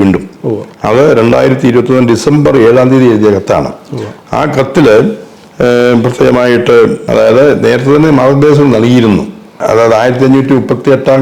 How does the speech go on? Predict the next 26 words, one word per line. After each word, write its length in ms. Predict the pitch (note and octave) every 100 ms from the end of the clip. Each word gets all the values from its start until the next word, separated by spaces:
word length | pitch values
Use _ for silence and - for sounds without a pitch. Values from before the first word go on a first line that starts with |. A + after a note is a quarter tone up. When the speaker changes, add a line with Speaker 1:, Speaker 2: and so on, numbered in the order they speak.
| A#2
Speaker 1:
കാലം 240 | A#2 B2+ A#2 A2+
എങ്ങനെയാണ് 500 | C3 C3+ A#2+ A#2 C#3+ G3+ - - -
നടപ്പിലാക്കേണ്ടത് 680 | A#2 B2 B2+ B2+ C#3 C#3+ C#3+
എന്നതിനെക്കുറിച്ചുള്ള 540 | C3 B2 B2 B2 B2+ A#2+ A#2
മാർഗനിർദ്ദേശങ്ങൾ 760 | B2+ C3 C3+ C#3 C3+ B2 G2+ - - - - -
കരിയിൽ 200 | A#2+ B2 B2
പിതാവിന് 240 | B2+ A#2+
നേരത്തെ 220 | A#2+ A#2+ B2
തന്നെ 160 | A#2+ A#2+
ഒരു 100 | A2+ G#2
സഭാ 180 | A2+ A#2 A2+
കാര്യാലയം 340 | A2 A2 G#2+ G#2
കൊടുക്കുകയും, 360 | A#2 C3 A2 G2+ A2 F#2+
കൊടുത്തിരുന്നു. 480 | - - B2 F#2 C2+ - - - - - - - -
ഏഹ്, 120 | A#2 A#2
അത് 100 | C3 C#3
രണ്ടായിരത്തി 640 | C3+ C#3 C#3+ C#3+ C3+ D3+ C#3+ C3+ A#2+
ഇരുപത് 300 | B2 D3+ D#3+ D3+ B2
നവംബർ 340 | C3 C#3 C#3+ C#3+ C#3
ഈ 20 | C3 - C3+
ഒമ്പതിനാണ് 420 | C#3+ D#3 C3+ F#2 G2
അത് 100 | G2+
കൊടുത്തിരുന്നത്. 500 | G#2+ G2+ A#2+ G#2 E2 - - - F#2
അവ 80 | C3 A#3 C3
പാലിക്കാതെയാണ് 1080 | A#2 D3 F3+ F3+ F3+ F3+ F3+ D#3+ A#2 A2+ D3 E3+ A#2
ഒഴിവ് 240 | A#2 C#3